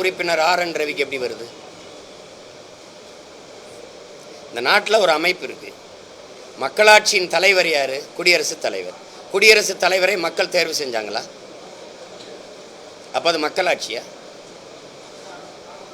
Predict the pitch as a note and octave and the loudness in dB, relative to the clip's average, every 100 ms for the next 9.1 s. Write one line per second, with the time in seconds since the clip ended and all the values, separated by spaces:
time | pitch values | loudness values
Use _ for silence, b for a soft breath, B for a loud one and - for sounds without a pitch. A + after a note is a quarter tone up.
0 | - C3+ A3 A3 A3 A3 G#3 F#3 F3 F#3 | -8 4 10 10 8 4 0 -2 -4 2
1 | A3+ G#3+ - G#3 F#3 F#3 F#3+ G3+ - F3+ | 2 2 0 0 2 2 0 0 -2 0
2 | G#3 G#3 G#3 - F#3+ D#3+ F3 A3 A3 A3 | 4 6 6 2 0 2 6 6 8 10
3 | A3+ B3+ A3+ A3+ A3 - F#3+ G3+ G3 F3+ | 12 10 8 2 2 0 2 2 2 0
4 | E3+ D3 D3+ D#3 B2 - - - - C#3 | -4 -4 -2 -2 -2 -10 -16 -12 2 2
5 | F3 A3 F#3 F3+ G3 G3 F3 - G3 E3 | 4 2 4 4 4 4 2 4 2 2
6 | D3+ A#2 - - - - - - - - | -6 -10 -12 -16 -18 -18 -18 -18 -18 -18
7 | - - - - - - - - - - | -18 -20 -18 -18 -18 -18 -20 -20 -20 -20
8 | - - - - A#2+ - A3 A3 G#3 G#3 | -20 -20 -20 -12 -6 4 8 8 8 6
9 | A#3 | 8